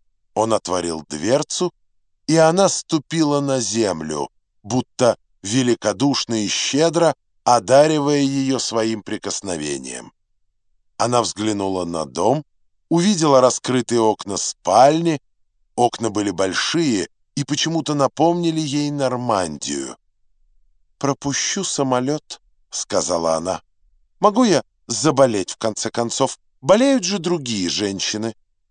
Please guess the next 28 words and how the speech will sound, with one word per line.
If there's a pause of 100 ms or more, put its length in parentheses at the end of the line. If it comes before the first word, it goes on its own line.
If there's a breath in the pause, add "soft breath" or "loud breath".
(140)
У
меня
есть
два
знакомых
врача, (400)
которые (100)
под
присягой
подтвердят, (200)
что
ты
больна". (680)
"Чудесно", (220)
сказала
она,
уже
поднимаясь
по
лестнице. (280)
"Но
нам (200)
не
придется
для
этого (220)
приглашать
их